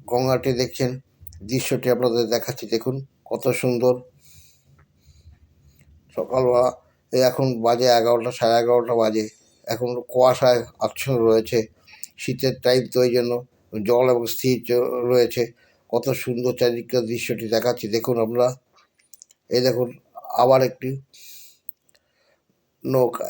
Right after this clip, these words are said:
এসে দাঁড়িয়েছে। এগুলো সব মোটর চালিত নৌকা, পেট-,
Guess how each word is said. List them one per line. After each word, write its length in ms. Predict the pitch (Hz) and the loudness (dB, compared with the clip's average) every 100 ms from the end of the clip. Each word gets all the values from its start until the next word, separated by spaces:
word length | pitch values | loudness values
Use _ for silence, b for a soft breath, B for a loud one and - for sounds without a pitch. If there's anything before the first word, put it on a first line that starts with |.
| 117 | -4
এসে 160 | - 117 | -2 2
দাঁড়িয়েছে। 400 | 120 127 123 123 123 | 2 2 0 0 -2
এগুলো 180 | 127 139 139 | 0 0 2
সব 100 | 123 | 2
মোটর 220 | 127 135 135 | 0 0 0
চালিত 240 | 135 135 135 123 | 0 0 0 0
নৌকা, 300 | 123 - 120 - _ _ _ _ _ _ _ _ - - _ _ _ _ - _ _ - | -2 -2 -4 -6 _ _ _ _ _ _ _ _ -18 -18 _ _ _ _ -20 _ _ -6
পেট-, 240 | 135 131 | -4 -2